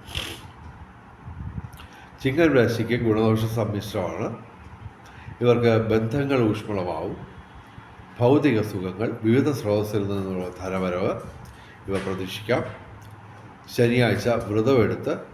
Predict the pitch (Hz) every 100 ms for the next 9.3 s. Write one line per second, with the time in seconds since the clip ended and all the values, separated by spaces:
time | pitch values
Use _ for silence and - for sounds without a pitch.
0 | - - - - - 120 117 127 151 107
1 | 104 101 104 117 117 98 92 95 139 107
2 | 95 95 98 104 101 98 90 - 127 -
3 | - - - - - - - - - -
4 | - - 107 135 135 156 127 113 131 110
5 | - 107 117 - - - - - - -
6 | 123 127 170 131 113 110 113 101 98 107
7 | 98 92 90 90 113 233 - - - -
8 | - - - 104 110 110 110 104 95 85
9 | 95 113 -